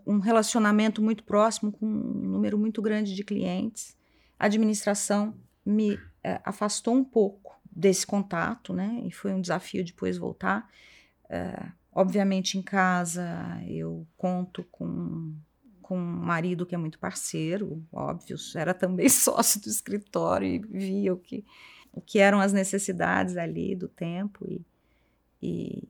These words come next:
e minhas filhas, era o exercício diário do, do pedido de perdão, né? "Perdão, mamãe não estava. Perdão, mamãe." Não tem, eu acho que é, é fa-, é fazer o melhor, né? É, é simplesmente tentar fazer o melhor.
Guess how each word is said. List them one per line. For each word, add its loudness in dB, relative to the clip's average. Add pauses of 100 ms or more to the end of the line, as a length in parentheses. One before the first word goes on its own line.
(140)
e 0
minhas 2
filhas, -4 (300)
era 0
o 2
exercício -2
diário 4
do, -2 (200)
do -2
pedido -6
de -10
perdão, -2
né? -6
"Perdão, -4
mamãe -2
não -2
estava. -8
Perdão, -6
mamãe." -8 (320)
Não -10
tem, -4
eu -6
acho -10
que -10
é, -6 (640)
é -12
fa-, -12
é -2
fazer 0
o 0
melhor, 2
né? -6 (680)
É, -6
é -6
simplesmente -4
tentar -4
fazer -4
o -4
melhor. -4